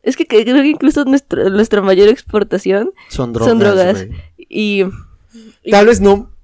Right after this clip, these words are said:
Speaker 2: nuestra mayor exportación, pero sí
Speaker 1: Una
Speaker 2: una
Speaker 1: gran parte,
Speaker 2: gran
Speaker 1: sí.
Speaker 2: parte, sí, porque, por ejemplo, en los cargamentos de aguacate, cocaína. En los cargamentos de ropa, marihuana.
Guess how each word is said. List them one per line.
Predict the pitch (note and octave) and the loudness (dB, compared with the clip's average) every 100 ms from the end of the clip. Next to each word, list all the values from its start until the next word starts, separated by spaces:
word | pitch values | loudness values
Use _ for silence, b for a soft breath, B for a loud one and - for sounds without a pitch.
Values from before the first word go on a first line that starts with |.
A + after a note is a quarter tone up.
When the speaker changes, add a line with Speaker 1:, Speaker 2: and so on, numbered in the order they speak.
| _ | _
Speaker 2:
nuestra | F3 D3 C3 B2+ | -4 -4 -4 -4
mayor | A#2 A#2+ D#3+ | -4 0 0
exportación, | E3 - A#2 G#2+ C3+ D#3 A#3 _ - | 0 -6 -8 -8 -6 -6 -8 _ -8
pero | A2+ | -8
sí | A2 - B2 | -8 -8 -4
Speaker 1:
Una | B2 | -2
Speaker 2:
una | B2+ B2+ | -2 -2
Speaker 1:
gran | B2 A#2+ - | -4 -4 -8
parte, | E3+ B2 | -6 -2
Speaker 2:
gran | A#2+ | -2
Speaker 1:
sí. | A2 | -4
Speaker 2:
parte, | A#2 A2 - G2+ | -6 -6 -10 -8
sí, | C3 A#2 | -6 -6
porque, | - A#2+ B2+ B2 | -8 -8 -6 -8
por | - B2+ | -6 -6
ejemplo, | A#2+ C3 B2 A#2+ | -4 -4 -4 -6
en | A#2+ | -8
los | A#2 | -6
cargamentos | C#3 A#2+ C3 D#3+ D#3+ | -6 -6 -6 -8 -8
de | C3+ | -6
aguacate, | A2 G#2+ C#3+ D3+ B3 G4+ _ _ | -8 -6 -6 -6 -8 -8 _ _
cocaína. | A2 A#2+ A2 A2 G2 _ _ _ _ _ _ _ _ _ _ _ _ _ - | -16 -10 -10 -12 -16 _ _ _ _ _ _ _ _ _ _ _ _ _ -10
En | C3 | -6
los | B2+ - | -6 -6
cargamentos | - B2 B2+ C#3+ D3 B2 | -6 -4 -4 -6 -6 -6
de | A#2 | -6
ropa, | D3 G#3 E4 _ _ | -6 -8 -12 _ _
marihuana. | A2 A2 A2 A2+ G2+ F2+ | -14 -12 -10 -10 -12 -18